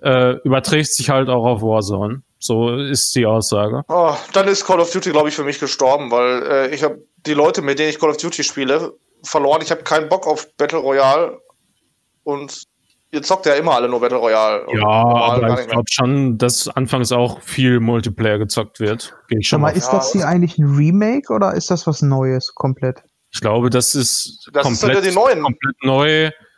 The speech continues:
Speaker 1: gemacht,
Speaker 2: Das sind doch
Speaker 1: aber
Speaker 2: die
Speaker 1: auch
Speaker 2: neuen
Speaker 1: die,
Speaker 2: Teile.
Speaker 1: die alten Star Wars,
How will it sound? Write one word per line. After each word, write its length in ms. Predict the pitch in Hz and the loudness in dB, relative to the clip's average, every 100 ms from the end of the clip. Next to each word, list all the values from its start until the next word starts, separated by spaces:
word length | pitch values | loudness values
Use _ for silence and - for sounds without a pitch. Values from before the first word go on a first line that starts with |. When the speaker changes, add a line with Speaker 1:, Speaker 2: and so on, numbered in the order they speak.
| _ _ | _ _
Speaker 1:
gemacht, 300 | 143 127 135 | 0 0 2
Speaker 2:
Das 60 | - | 2
sind 100 | 208 | 2
doch 20 | |
Speaker 1:
aber 60 | 151 | 2
Speaker 2:
die 40 | 233 | 2
Speaker 1:
auch 40 | |
Speaker 2:
neuen 80 | 262 | 2
Speaker 1:
die, 80 | 135 | 2
Speaker 2:
Teile. 280 | 131 131 131 | 0 -2 -4
Speaker 1:
die 120 | 131 | -2
alten 460 | 131 180 - 113 104 | 0 0 -2 -4 -2
Star 340 | - 117 113 | 0 0 2
Wars, 500 | 117 117 113 - | 2 0 -2 -6